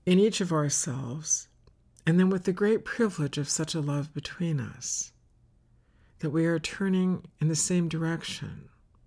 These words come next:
And the faith in this, and the hope, the aspiration, and the love, and the prayer and practice of this has taught us to entrust ourselves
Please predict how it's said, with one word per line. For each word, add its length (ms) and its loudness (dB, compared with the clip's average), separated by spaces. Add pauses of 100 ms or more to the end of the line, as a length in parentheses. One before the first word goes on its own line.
(1200)
And 160 6
the 60 6
faith 520 6
in 140 2
this, 580 -4 (960)
and 240 0
the 220 0
hope, 600 0
the 120 0
aspiration, 1120 -2 (600)
and 160 0
the 100 2
love, 640 0 (920)
and 180 2
the 40 0
prayer 340 0
and 120 0
practice 580 -4
of 220 -6
this 560 -4 (600)
has 220 2
taught 300 -2
us 380 0 (560)
to 340 2
entrust 720 -2
ourselves 680 -2